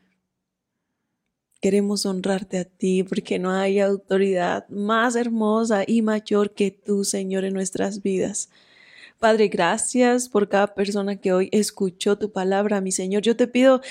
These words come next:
Señor, que esta palabra dé fruto al ciento por uno, Señor.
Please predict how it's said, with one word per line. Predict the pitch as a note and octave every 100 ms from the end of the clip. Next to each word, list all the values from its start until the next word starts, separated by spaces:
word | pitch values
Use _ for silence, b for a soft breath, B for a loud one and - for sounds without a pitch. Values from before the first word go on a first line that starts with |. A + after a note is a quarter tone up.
| B
Señor, | - A3+ A3
que | A#3
esta | A3 G#3+ G#3
palabra | G3 F#3+ F#3+ F#3+
dé | F#3 G3
fruto | - - - G#3+ A#3 B3 B3 _ B3 A#3+ -
al | G3 F#3+
ciento | F#3 - G3 G#3+ A3 A3 A3 G#3
por | - G3 F3+
uno, | G3 G#3+ A3 G#3+ G3+
Señor. | G#3 F#3+ F#3+ F#3+